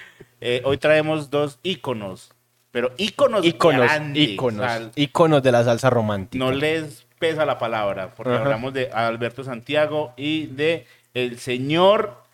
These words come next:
Speaker 2: El señor
Speaker 1: Lalo Rodríguez.
Speaker 2: Lalo Rodríguez, que en paz descanse. Ahorita contamos la historia de Lalo Rodríguez, la triste historia de Lalo Rodríguez.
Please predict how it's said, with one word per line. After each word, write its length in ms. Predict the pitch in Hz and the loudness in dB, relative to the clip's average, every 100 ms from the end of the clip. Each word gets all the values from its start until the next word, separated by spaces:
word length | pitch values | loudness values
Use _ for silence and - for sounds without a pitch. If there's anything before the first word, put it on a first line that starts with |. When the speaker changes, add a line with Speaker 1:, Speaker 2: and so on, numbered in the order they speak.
| _ _ _ _ _ - | _ _ _ _ _ -4
Speaker 2:
El 180 | 120 120 | -2 -2
señor 840 | - 123 123 156 151 147 170 - - | -2 0 4 6 6 6 2 -6 -6
Speaker 1:
Lalo 400 | 147 170 175 185 | 2 4 6 4
Rodríguez. 400 | 160 143 131 143 | 4 2 0 4
Speaker 2:
Lalo 260 | 139 147 | 6 6
Rodríguez, 500 | 151 139 127 127 139 | 6 6 6 4 4
que 60 | - | 2
en 100 | 120 | 2
paz 200 | 120 117 | 4 4
descanse. 480 | 123 - 156 139 131 | 2 2 0 2 4
Ahorita 280 | 113 107 135 | 4 4 0
contamos 300 | 120 107 113 | 0 -2 -2
la 40 | 110 | -2
historia 280 | - 107 | -2 0
de 40 | 110 | 0
Lalo 220 | 98 110 | 0 -2
Rodríguez, 400 | 104 92 92 87 | -4 -6 -8 -6
la 120 | 92 | -8
triste 320 | - 127 117 120 | -4 -6 -4 -8
historia 260 | - 110 | -4 -4
de 60 | 98 | -4
Lalo 240 | 92 101 | -4 -6
Rodríguez. 580 | 98 90 85 - - | -4 -6 -6 -12 -20